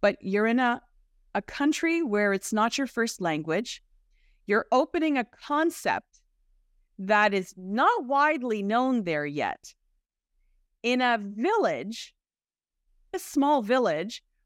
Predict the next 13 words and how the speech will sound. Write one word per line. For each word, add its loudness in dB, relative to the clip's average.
where 0
people's, 0
uh, -2
experience -2
in -2
what's 0
out 2
in -4
the -2
rest -2
of -8
the -4
world 0